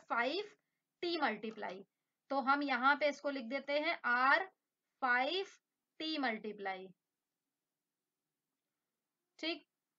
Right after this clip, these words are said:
And then जैसा लिखा हुआ है as it is आप note कर दीजिए। फिर आर सेवन को replace करिए, तो आर सेवन देखिए हमारे पास यहीं लिखा है, तो केएल प्लस है, तो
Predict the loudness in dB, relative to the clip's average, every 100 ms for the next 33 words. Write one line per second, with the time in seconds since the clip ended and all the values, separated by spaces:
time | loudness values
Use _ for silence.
0 | _ 2 2 4 2 2 2 _ _ _
1 | -4 0 0 2 2 2 2 4 6 6
2 | 6 2 -2 0 0 -2 -6 -10 -12 -12
3 | -14 -16 -16 -18 _ _ _ _ 0 2
4 | 4 6 6 4 0 0 0 -2 -4 -2
5 | -2 0 -2 0 4 6 6 4 -2 -2
6 | -4 -2 0 2 2 0 -2 -6 -4 -4
7 | 0 0 2 -2 -8 -6 -2 -2 -2 0
8 | -2 -2 -4 -4 -10 -14 -10